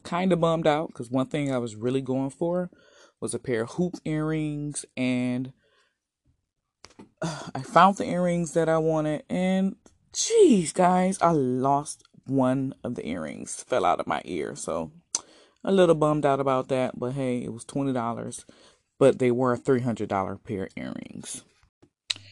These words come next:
I'd also like to send my condolences to all the families of all the loved ones that were lost. Uh, for myself, I lost three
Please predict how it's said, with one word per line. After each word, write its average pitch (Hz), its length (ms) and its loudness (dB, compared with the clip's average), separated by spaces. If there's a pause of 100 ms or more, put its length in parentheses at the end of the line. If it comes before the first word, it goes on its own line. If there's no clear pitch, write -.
(460)
I'd 151 140 4
also 147 300 2
like 135 260 -2
to 202 260 -2
send 139 340 -4
my 123 360 -4
condolences 135 1000 -4 (180)
to 117 640 -8 (720)
all 135 720 0 (100)
the 131 100 -10
families 135 640 -2
of 127 120 -6
all 123 200 0
the 143 120 -2
loved 127 320 0
ones 120 380 -2
that 117 140 -2
were 117 180 -2
lost. 113 760 -4 (460)
Uh, 117 200 -8
for 131 160 -6
myself, 123 760 -2
I 113 140 -8
lost 117 440 -6 (180)
three 165 580 -2